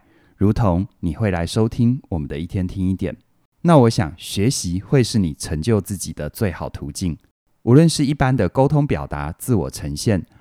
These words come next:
我们的线上课程有自信表达力。而如果你想要扩大自己的影响力，建立个人的品牌，透过内容行销的方法，让你的商品跟服务能够照顾到更多的人，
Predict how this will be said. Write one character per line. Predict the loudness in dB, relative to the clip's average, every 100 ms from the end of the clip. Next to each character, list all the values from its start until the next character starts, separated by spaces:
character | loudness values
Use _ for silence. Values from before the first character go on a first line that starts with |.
| _
我 | 0
们 | 0
的 | 0
线 | 0 0
上 | 2 0
课 | 2 0
程 | 2 -2 -4 -4
有 | -6 -6
自 | -8 -6
信 | -2 -2
表 | -2 -6
达 | -6 -8
力。 | -4 -4 -4 _ _ _ _
而 | 2
如 | 4 4
果 | 2 0
你 | 0
想 | -2 -2
要 |
扩 | -2 -2
大 | 0 -2
自 | -4 -8
己 | -10 -10
的 | -6
影 | -4
响 | -4 -4 -4
力， | -4 -4 -6 _ -10
建 | 2 2 4
立 | 0
个 | -2 0
人 | 0
的 | -2
品 | -4 -8 -8
牌， | -10 -10 -10 -12 _ _
透 | 0 2
过 | 4
内 | 2 2
容 | 2
行 | 0 -2 -4
销 | -2
的 | -4
方 | -4 -2 -2
法， | -4 -8 -12 _ _ -2
让 | 4 6
你 | 4
的 | 2
商 | 0 0
品 | 0 -2
跟 | 0 -2
服 | -2 -2 2
务 | 2 0
能 | -4 -2
够 | -2
照 | -2 -2
顾 | 0 0
到 | 0 -2
更 | 0 0
多 | 0 0
的 | 0
人， | -2 -4 -8